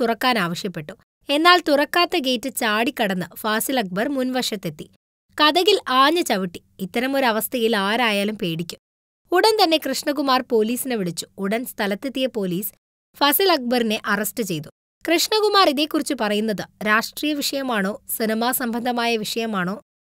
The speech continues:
ഇത്തരത്തിലൊരു ഭീകര അന്തരീക്ഷം സൃഷ്ടിക്കുന്നതിലേക്ക് വഴിവെച്ചതെന്ന് അറിയില്ലെന്നാണ്. യുവാവിന്റെ വീഡിയോ കൃഷ്ണകുമാർ പകർത്തിയിട്ടുണ്ട്. അടുത്ത കാലത്തായി ബി ജെ പിക്ക് വേണ്ടി പ്രവർത്തിക്കുകയാണ് താരം.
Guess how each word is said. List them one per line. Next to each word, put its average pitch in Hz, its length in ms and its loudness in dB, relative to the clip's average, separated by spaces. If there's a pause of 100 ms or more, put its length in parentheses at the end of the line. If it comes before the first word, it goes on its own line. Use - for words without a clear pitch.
ഇത്തരത്തിലൊരു 370 640 4
ഭീകര 277 520 2
അന്തരീക്ഷം 262 720 2
സൃഷ്ടിക്കുന്നതിലേക്ക് 240 880 -2
വഴിവെച്ചതെന്ന് 233 960 0
അറിയില്ലെന്നാണ്. 208 640 2 (320)
യുവാവിന്റെ 233 480 0
വീഡിയോ 247 460 0 (100)
കൃഷ്ണകുമാർ 269 640 -2
പകർത്തിയിട്ടുണ്ട്. 220 680 -4 (560)
അടുത്ത 339 360 4
കാലത്തായി 330 480 4
ബി 240 240 -2
ജെ 302 140 0
പിക്ക് 339 260 0
വേണ്ടി 277 300 0
പ്രവർത്തിക്കുകയാണ് 208 880 -2
താരം. 139 220 -4